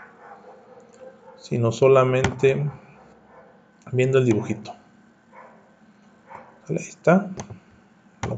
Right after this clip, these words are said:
copio. Vamos para acá. ¿Sale? Nomás para estarlo viendo. Entonces tenemos algunos parámetros como que M es igual a cincuenta y tres. Un valor N que va a ser desde cero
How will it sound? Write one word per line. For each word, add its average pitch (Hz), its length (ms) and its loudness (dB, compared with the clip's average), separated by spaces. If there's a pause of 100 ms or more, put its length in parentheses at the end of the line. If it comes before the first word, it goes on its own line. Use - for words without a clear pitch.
copio. 156 560 0 (1900)
Vamos 113 200 -6
para - 200 -6
acá. - 120 -16 (1120)
¿Sale? 165 220 -4 (560)
Nomás 180 220 6
para 160 160 10
estarlo 131 280 6
viendo. 101 220 -2 (640)
Entonces - 400 0
tenemos 160 340 6
algunos 147 340 6
parámetros 160 520 6
como 117 320 -2
que 120 220 2
M 143 160 2
es - 160 -2
igual 127 320 6
a 127 60 2
cincuenta 107 520 -4
y 107 40 2
tres. 208 360 2 (1700)
Un 135 140 -4
valor 120 400 8
N 156 320 4
que 127 160 0
va 123 140 6
a 120 40 -6
ser 127 460 4
desde 107 400 -2
cero 160 600 6